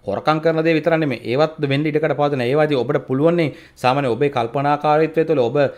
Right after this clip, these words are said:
සැලකිල්ලෙන් ඒ ඇකවුන්ට්ස් ගැන සැලකිල්ලෙන් හිටියොත් ඒක වළක්වා ගන්න. ඒ වගේම ඔවුන් ඔය ඔබගේ ආයතනයේ තියෙන දේපල වලට පුංචි පුංචි දැනුවත් හෝ නොදැනුවත් හානි කරන එකට පදිනවා. ඔබ දැන් කරන ඔබ ව්‍යාපාර තුළ යන්ත්‍ර සූත්‍ර තියෙනවා, වාහන තියෙනවා නම්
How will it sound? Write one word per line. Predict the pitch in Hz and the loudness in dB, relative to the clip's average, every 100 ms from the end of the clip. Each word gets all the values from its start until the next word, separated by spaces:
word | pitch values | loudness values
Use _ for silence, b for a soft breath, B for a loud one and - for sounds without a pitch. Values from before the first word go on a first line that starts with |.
| B B | B B
සැලකිල්ලෙන් | - 107 120 147 156 143 | -6 -4 -2 -2 -2 -2
ඒ | 131 | -2
ඇකවුන්ට්ස් | 131 131 131 143 | -2 0 -2 -2
ගැන | - 143 | -4 -4
සැලකිල්ලෙන් | 139 131 147 151 | -2 -4 -4 -2
හිටියොත් | 151 | -2
ඒක | 143 120 | -2 -4
වළක්වා | 107 160 - 185 180 | -4 -4 -2 0 0
ගන්න. | 180 180 175 B | 0 -2 -8 B
ඒ | - 127 | -2 0
වගේම | 240 240 147 151 - - | 2 2 0 0 -8 -4
ඔවුන් | 110 165 180 | 2 2 4
ඔය | 175 151 - - _ _ | 6 6 2 -8 _ _
ඔබගේ | 131 131 151 143 110 - - | -6 -4 0 0 -2 -8 -8
ආයතනයේ | 101 123 151 170 | -2 -2 0 -2
තියෙන | 165 165 147 107 b b _ | -2 -2 -2 -6 b b _
දේපල | 113 117 160 180 | -4 0 2 2
වලට | 185 180 | 0 -2
පුංචි | 170 170 170 | -4 -4 -4
පුංචි | 175 175 185 139 - _ - | -4 -4 -4 -6 -8 _ -20
දැනුවත් | 120 107 170 220 220 220 | -4 -2 0 0 0 -4
හෝ | 190 220 | -4 -2
නොදැනුවත් | 165 160 170 165 165 143 131 b b _ - | 0 0 0 -2 -4 -4 -4 b b _ -10
හානි | 147 170 185 | -2 -2 0
කරන | 170 151 | 0 -2
එකට | 139 123 | -2 -4
පදිනවා. | 123 117 113 107 | -2 -4 -2 -4
ඔබ | 107 | -4
දැන් | 110 110 107 | -4 -4 -6
කරන | - 117 117 117 | -8 -4 -2 -4
ඔබ | 117 113 | -4 -6
ව්‍යාපාර | 113 117 117 117 | -4 -4 -2 -2
තුළ | 127 117 | 0 0
යන්ත්‍ර | 107 117 123 | -2 -4 -4
සූත්‍ර | 139 135 | -4 -4
තියෙනවා, | 131 131 131 | -4 -2 -2
වාහන | 113 113 135 151 | -2 -2 0 -2
තියෙනවා | 147 143 | 0 -2
නම් | 139 | -2